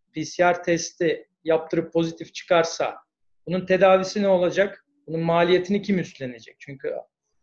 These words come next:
hasta, örnek veriyorum, Almanya'dan gelecek, pozitif çıkacak.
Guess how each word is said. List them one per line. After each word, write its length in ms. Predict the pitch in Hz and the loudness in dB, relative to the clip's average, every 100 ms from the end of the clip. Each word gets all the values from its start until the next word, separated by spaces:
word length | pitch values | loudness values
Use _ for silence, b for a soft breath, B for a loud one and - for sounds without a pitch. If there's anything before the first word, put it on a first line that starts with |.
| _ | _
hasta, 440 | 143 143 - 165 - | -8 -8 -6 -6 0
örnek 420 | 180 165 143 - | 2 2 0 -10
veriyorum, 280 | 123 127 147 | -10 -8 2
Almanya'dan 600 | 160 160 147 135 127 120 | 4 4 0 -6 -10 -8
gelecek, 460 | 175 180 180 196 - | -4 -2 -4 -4 -2
pozitif 400 | 170 143 135 - | -2 -4 -16 -20
çıkacak. 580 | - 127 175 208 - | -14 -2 -2 -2 -8